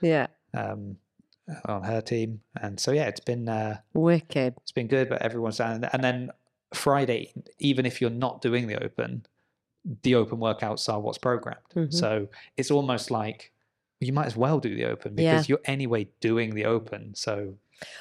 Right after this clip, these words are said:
Speaker 1: Oh, that's the thing. Different time zone. 'Cause in Singapore, with, when they released the, the workouts, it was always a bit weird 'cause it was on the U S time
Speaker 2: Yeah.
Speaker 1: zone, and you'd kind of lose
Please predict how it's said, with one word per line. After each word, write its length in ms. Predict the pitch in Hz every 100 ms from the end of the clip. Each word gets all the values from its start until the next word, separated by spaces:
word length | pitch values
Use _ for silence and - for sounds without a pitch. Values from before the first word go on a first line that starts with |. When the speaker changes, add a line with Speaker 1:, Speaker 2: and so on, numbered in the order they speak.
| -
Speaker 1:
Oh, 180 | - 320
that's 200 | 339 -
the 60 | 359
thing. 240 | 143 139
Different 300 | - 226 202
time 300 | 180 226 269
zone. 360 | 220 143 117 110 -
'Cause 160 | 185 190
in 100 | 208
Singapore, 600 | 247 262 262 254 143 131
with, 180 | 143 -
when 140 | 196 196
they 140 | 196
released 380 | 175 170 180 -
the, 340 | 165 156 143 -
the 60 |
workouts, 720 | 151 160 156 151 123 - - -
it 80 |
was 100 | 160 170
always 180 | 180
a 20 | 160
bit 160 | 170
weird 260 | 165 165 156
'cause 120 | 156
it 60 | -
was 140 | 147
on 140 | 143
the 80 | 143
U 200 | 139 151
S 160 | 147 -
time 260 | - 147 143
Speaker 2:
Yeah. 240 | 135 127
Speaker 1:
zone, 140 | 123 - - - - - -
and 320 | 156 139 139
you'd 180 | 147 -
kind 140 | 160
of 100 | 160
lose 680 | 156 160 160 156 147 - -